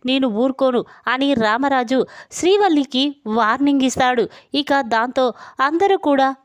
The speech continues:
అక్కడి నుంచి వెళ్ళిపోతారు. ఇక రామరాజు, వేదవతి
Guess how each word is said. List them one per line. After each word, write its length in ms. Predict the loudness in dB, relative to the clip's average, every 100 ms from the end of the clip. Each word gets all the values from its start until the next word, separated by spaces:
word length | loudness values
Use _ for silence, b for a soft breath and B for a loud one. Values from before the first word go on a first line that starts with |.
| -6
అక్కడి 320 | -6 0 2
నుంచి 440 | 2 0 0 -2 -2
వెళ్ళిపోతారు. 800 | 0 2 2 2 0 2 2 2 -2 B B
ఇక 180 | -4 0
రామరాజు, 720 | 0 2 0 2 2 2 2
వేదవతి 680 | 0 0 0 0 0 0 -2